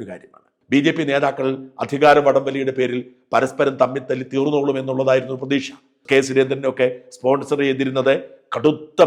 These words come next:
മോദി വിരുദ്ധനും ബി ജെ പി വിരുദ്ധരുമായ റിപ്പോർട്ടറും മീഡിയ വണ്ണും ഒക്കെ ആയിരുന്നു. പലപ്പോഴും ശ്രദ്ധിച്ചാൽ മതി, സുരേന്ദ്രനുമായി ബന്ധപ്പെട്ട എന്ത് വാർത്തകൾ സുരേന്ദ്രന് അനുകൂലമായി എക്സ്ക്ലൂസീവായി വരുന്നുണ്ടെങ്കിൽ അത്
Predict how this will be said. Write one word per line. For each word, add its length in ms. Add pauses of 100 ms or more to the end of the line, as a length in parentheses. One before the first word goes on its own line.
മോദി 280
വിരുദ്ധനും 380
ബി 120
ജെ 120
പി 100
വിരുദ്ധരുമായ 680 (380)
റിപ്പോർട്ടറും 440 (280)
മീഡിയ 220
വണ്ണും 220
ഒക്കെ 140
ആയിരുന്നു. 200 (240)
പലപ്പോഴും 300
ശ്രദ്ധിച്ചാൽ 320
മതി, 160
സുരേന്ദ്രനുമായി 680
ബന്ധപ്പെട്ട 420 (480)
എന്ത് 220 (120)
വാർത്തകൾ 440
സുരേന്ദ്രന് 400
അനുകൂലമായി 460 (320)
എക്സ്ക്ലൂസീവായി 600
വരുന്നുണ്ടെങ്കിൽ 380
അത് 60